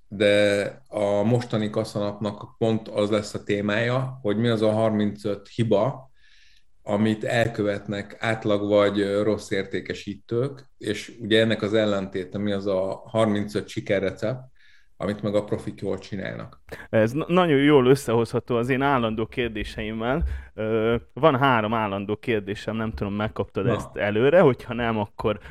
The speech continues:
Speaker 2: akkor majd most szembesülsz vele. Ugye minden, ö, vendégnek fölteszem ezeket a kérd-, kérdéseket. Az első állandó kérdésem amúgy az,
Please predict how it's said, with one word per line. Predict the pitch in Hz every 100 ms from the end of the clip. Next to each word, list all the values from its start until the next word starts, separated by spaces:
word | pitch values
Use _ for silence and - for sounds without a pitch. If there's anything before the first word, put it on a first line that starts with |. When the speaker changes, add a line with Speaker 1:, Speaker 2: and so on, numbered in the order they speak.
| -
Speaker 2:
akkor | 127 - 117
majd | 127 113
most | 104 -
szembesülsz | 127 110 110 110 101
vele. | - 127
Ugye | 147 135
minden, | 131 127 113 107 107
ö, | - 110
vendégnek | 117 120 104 104 110
fölteszem | - 135 - 110 110
ezeket | 117 120 110 -
a |
kérd-, | - 131 139 -
kérdéseket. | 156 160 165 170 165 143
Az | 147
első | 160 131 -
állandó | 123 120 110 101
kérdésem | 104 110 110 101 - 95
amúgy | 101 104 107
az, | 95 120 196